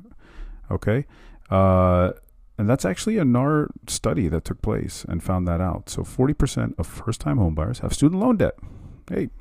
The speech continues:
you know, so it's not a deterrent like a lot of people seem to think. And I'm gonna give you one last one here. "I've gotta put twenty percent down when I buy a home." Now, I'm saying this to everybody, whether you're a first-time home buyer, investor,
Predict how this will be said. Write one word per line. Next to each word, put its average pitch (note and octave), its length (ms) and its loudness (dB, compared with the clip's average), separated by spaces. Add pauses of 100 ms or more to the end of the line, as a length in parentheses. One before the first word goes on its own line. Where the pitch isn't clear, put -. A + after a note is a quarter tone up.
(200)
you G2+ 100 0
know, G2+ 120 2
so B2 180 6
it's C3+ 300 2
not B2+ 320 0
a A2 40 6
deterrent G#2+ 520 -2
like F2+ 160 -2 (100)
a - 100 -6
lot E2+ 200 -2
of - 80 -8
people - 240 -2
seem D#2+ 380 -2 (680)
to - 140 -2
think. E3+ 240 2
And A2+ 80 4
I'm A2 40 4
gonna B2 100 4
give C3 120 4
you C3 100 8
one F#3+ 280 8
last G3+ 340 0
one F#2 100 0
here. F#2 220 2 (1160)
"I've B2 80 -4
gotta G3 180 8
put - 160 6
twenty F3+ 240 4
percent D3 320 2
down A#2+ 260 4
when A2 120 4
I G#2+ 40 4
buy G2 180 2
a F#2+ 60 0
home." F#2+ 360 0 (420)
Now, A2+ 140 6
I'm A3+ 160 6
saying G3 340 4
this D3+ 200 4
to A2 180 8
everybody, F#2 360 8
whether E2+ 200 4
you're G#2 160 6
a - 20 0
first-time D3+ 520 0
home A#2 200 4
buyer, A#2+ 300 2
investor, G#2+ 800 2